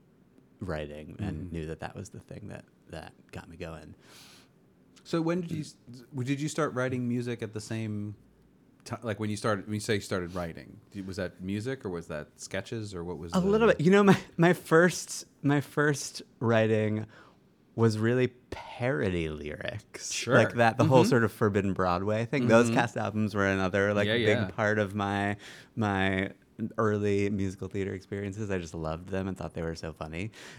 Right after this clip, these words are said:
Speaker 1: Um, and, and the way that I would, like, entertain my friends in high school was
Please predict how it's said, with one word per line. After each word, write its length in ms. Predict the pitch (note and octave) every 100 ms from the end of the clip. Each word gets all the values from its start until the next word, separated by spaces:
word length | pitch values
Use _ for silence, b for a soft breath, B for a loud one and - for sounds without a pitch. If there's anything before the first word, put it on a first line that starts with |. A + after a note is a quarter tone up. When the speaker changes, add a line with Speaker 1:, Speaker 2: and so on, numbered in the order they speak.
| -
Speaker 1:
Um, 480 | G#2+ F#2 F2+ F2 F2+ - -
and, 520 | G2+ F2+ F2+ F2 F2 B B _ -
and 160 | A#2
the 80 | A#2
way 200 | A2+ G#2+
that 160 | G2+ G2
I 100 | F#2+
would, 260 | F#2+ F2+
like, 240 | F#2 F2 -
entertain 480 | F#2+ F2 - F2+ E2+
my 160 | E2
friends 640 | D#2+ F2 E2+ D#2 D#2 D#2
in 100 | F#2
high 140 | F2 D#2+
school 180 | -
was 140 | D#2+